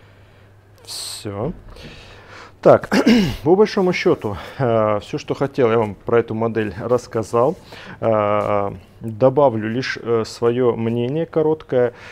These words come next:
э, по качеству. В первую очередь я всегда смотрю на качество. Качество исполнения,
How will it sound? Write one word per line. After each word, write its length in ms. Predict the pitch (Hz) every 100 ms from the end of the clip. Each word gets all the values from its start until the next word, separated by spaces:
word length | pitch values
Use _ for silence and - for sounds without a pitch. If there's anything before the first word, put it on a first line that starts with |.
| - -
э, 340 | 113 104 104 -
по 140 | 151
качеству. 760 | 156 120 101 110 - - 107 110 -
В 40 |
первую 280 | 123 117 117
очередь 340 | 175 - 117
я 80 | 117
всегда 260 | 110 110 131
смотрю 360 | 120 113 123 113
на 80 |
качество. 420 | 104 107 - - -
Качество 340 | 123 120 117
исполнения, 800 | 113 - 113 107 104 101 120